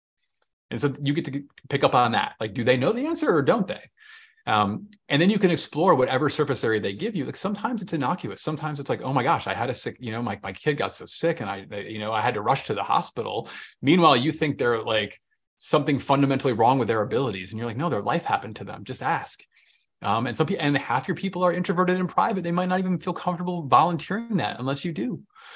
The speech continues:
Um, so anyways, I, th-, eh, I'm kind of being tongue in cheek, but honestly, this, if, if I said, how do you wanna bring down the temperature on eighty percent of your disagreements?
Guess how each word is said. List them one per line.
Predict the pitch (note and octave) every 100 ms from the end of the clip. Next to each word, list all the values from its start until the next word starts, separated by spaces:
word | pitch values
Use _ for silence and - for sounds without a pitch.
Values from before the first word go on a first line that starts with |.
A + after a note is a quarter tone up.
| - - _ -
Um, | B2+ A2+ A2 A2 -
so | - F#3+
anyways, | F3+ A2+ -
I, | B2+
th-, | E3+ - _ _ - C3 - - _ _ -
eh, | - - _ _ _
I'm | C#3+ A#2+
kind | E3
of | D3
being | C3
tongue | - C3
in | A2+
cheek, | G2+ E3+ -
but | - -
honestly, | C3 C#3+ - G2+
this, | G2 G2+
if, | A#2 -
if | B2+ B2+
I | A#2+
said, | C3 A#2 G#2+ _ _ _ -
how | - C#3
do | E3
you | D#3+
wanna | D3+
bring | A#2+ A#2 A#2+ B2+
down | B2 A#2
the |
temperature | G#2+ A#2 F#2+ F#2+ G2 G2
on | G2+ G2+ -
eighty | A#2 B2
percent | B2 - A2+
of | G2+
your | F#2+
disagreements? | G2+ G2 G2 G2 F#2 G2 -